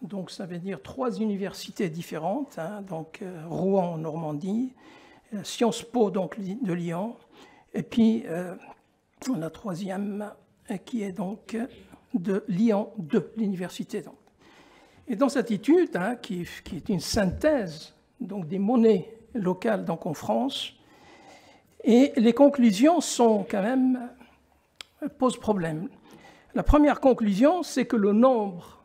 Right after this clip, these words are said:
est passé en deux mille dix-neuf de soixante-treize,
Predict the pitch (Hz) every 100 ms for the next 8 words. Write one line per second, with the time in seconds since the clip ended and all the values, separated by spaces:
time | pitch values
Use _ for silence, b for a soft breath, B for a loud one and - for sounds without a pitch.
0 | _ 202 190 - 226 - - 220 190 -
1 | 180 202 220 190 160 185 151 175 208 220
2 | - 190 170 - 240 214 196 - 202 220
3 | 277 254 -